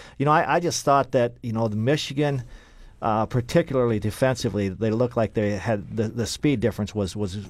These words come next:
was great. And I don't, I don't think they're that much faster than us. I don't know if we had tired legs or they just had a get well game from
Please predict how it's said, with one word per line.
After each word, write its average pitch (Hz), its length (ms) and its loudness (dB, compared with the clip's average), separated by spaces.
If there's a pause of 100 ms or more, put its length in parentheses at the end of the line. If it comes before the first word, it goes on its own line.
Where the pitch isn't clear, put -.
was 101 220 -2
great. 95 360 0
And 110 160 0
I 147 120 4
don't, 151 240 2
I 143 100 6
don't 135 180 2
think 131 200 -2
they're 120 100 2
that 117 180 0
much 113 160 -4
faster 120 440 0
than 107 140 0
us. 117 180 -2
I 113 80 2
don't 117 100 0
know 117 80 0
if - 140 -4
we 120 100 2
had 104 160 2
tired 117 320 0
legs 117 380 2
or 98 100 -2
they 107 160 0
just 113 160 -2
had 113 180 0
a 95 60 -4
get 101 260 -2
well 113 220 0
game 117 320 0
from 95 320 -2